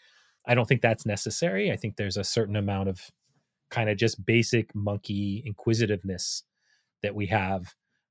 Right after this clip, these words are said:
um, that doesn't, that isn't necessarily tied to imagination in the way that I'm talking about it.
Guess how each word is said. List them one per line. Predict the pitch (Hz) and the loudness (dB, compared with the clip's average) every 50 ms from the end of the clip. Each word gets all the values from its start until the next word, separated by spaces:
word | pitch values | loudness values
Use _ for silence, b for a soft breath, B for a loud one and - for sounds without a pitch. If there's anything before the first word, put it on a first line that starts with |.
| _ - | _ -2
um, | 113 107 104 101 98 98 95 92 92 92 90 87 _ _ _ _ _ _ _ _ _ | 2 2 4 4 2 2 0 -2 -4 -6 -8 -10 _ _ _ _ _ _ _ _ _
that | - 98 110 104 107 - | 2 4 4 4 6 6
doesn't, | - 135 127 120 123 139 _ _ _ _ _ _ _ _ _ | 6 8 8 6 2 -2 _ _ _ _ _ _ _ _ _
that | - 117 123 127 | -2 0 0 2
isn't | - 131 120 151 143 113 | 4 4 4 4 2 2
necessarily | 117 127 131 127 - 127 - - 139 131 135 135 139 131 | 2 2 2 2 2 -2 2 6 6 8 8 8 6 4
tied | 131 - - - 139 139 143 135 | 2 0 2 4 6 6 6 4
to | - 143 | 4 2
imagination | 131 123 120 127 113 - 113 110 127 156 - - 175 165 | 2 4 2 0 0 -2 -2 0 0 0 0 2 2 2
in | 151 151 | 2 2
the | 143 | 4
way | 139 143 139 | 4 4 4
that | 135 127 | 4 2
I'm | 110 123 151 170 | 2 0 0 0
talking | - 190 190 185 - 202 190 | 2 0 0 2 2 2 2
about | 180 185 185 196 226 | 4 4 4 4 4
it. | 269 339 339 | 4 0 -4